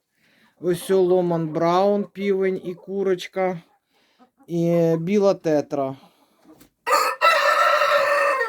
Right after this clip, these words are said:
Да, оце так Грізбар. Вони, е, важкі ці півні, і наші курочки трошки лисоваті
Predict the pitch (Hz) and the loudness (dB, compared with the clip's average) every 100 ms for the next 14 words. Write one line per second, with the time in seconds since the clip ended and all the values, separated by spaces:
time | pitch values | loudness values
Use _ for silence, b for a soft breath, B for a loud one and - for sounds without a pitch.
0 | 440 196 208 214 170 151 156 160 180 190 | -8 -12 -6 -4 -4 -8 -12 -14 -14 -12
1 | 180 170 151 160 170 160 151 143 131 127 | -10 -8 -6 -4 -4 -4 0 0 0 -6
2 | - b b b b b b - 165 175 | -20 b b b b b b -8 -4 0
3 | 196 196 196 - 160 151 151 139 B B | 2 2 2 -2 -4 -2 -2 -6 B B
4 | _ _ _ 131 151 170 175 - 185 151 | _ _ _ -16 -6 -4 -4 -6 -8 -8
5 | - 151 143 147 139 - - _ 165 151 | -8 -8 -4 -4 -6 -8 -14 _ -10 -8
6 | 151 170 196 208 208 _ _ b b b | -4 -2 -2 -4 -6 _ _ b b b
7 | b b b _ - 147 160 160 165 147 | b b b _ -8 -4 -2 -2 -6 -8
8 | 175 180 175 - 165 165 160 165 - 165 | -6 -2 -4 -4 -10 -4 -4 -4 -6 -8
9 | - - 208 254 254 262 254 226 196 170 | -8 -6 -4 -4 -2 -2 0 0 2 2
10 | 147 143 - 147 143 | 0 -6 -10 -10 -10